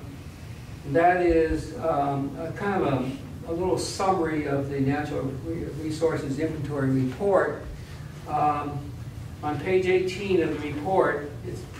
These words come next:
we summarize the value of the report as follows. The end result of the natural resource inventory is to preserve and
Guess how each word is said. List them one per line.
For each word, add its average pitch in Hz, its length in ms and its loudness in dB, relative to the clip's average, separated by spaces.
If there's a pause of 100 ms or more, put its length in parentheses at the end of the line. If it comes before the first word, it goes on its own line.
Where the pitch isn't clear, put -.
(240)
we - 120 -2
summarize 165 560 4
the 135 80 -2
value 165 320 4
of - 20 0
the 147 140 0
report 147 340 0
as 139 120 -4
follows. - 540 0 (680)
The 151 220 2
end 214 180 4
result 165 480 2 (460)
of 151 160 0
the 143 100 -2
natural 165 320 0
resource 165 460 2
inventory 147 560 0
is 135 100 -2
to - 80 -6
preserve 160 580 2 (160)
and 135 160 -2